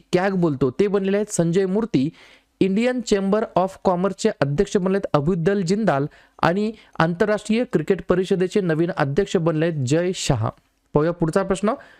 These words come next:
युनेस्कोने नुकतेच कोणते भारतीय राज्य हेरिटेज पर्यटनासाठी, हेरिटेज टुरिझमसाठी अव्वल स्थान म्हणून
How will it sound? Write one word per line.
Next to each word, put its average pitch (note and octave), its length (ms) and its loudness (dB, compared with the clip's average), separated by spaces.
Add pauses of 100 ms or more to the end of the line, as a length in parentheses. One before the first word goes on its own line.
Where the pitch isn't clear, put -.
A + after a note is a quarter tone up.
(220)
युनेस्कोने A#3+ 800 0 (160)
नुकतेच G3+ 540 0 (100)
कोणते G3 420 0
भारतीय F3+ 600 0
राज्य E3 420 0 (360)
हेरिटेज A3+ 600 0
पर्यटनासाठी, F3 1200 0 (140)
हेरिटेज G#3 640 0 (100)
टुरिझमसाठी F3+ 1040 0 (180)
अव्वल F#3+ 360 0
स्थान F3 360 -2
म्हणून D#3 340 -2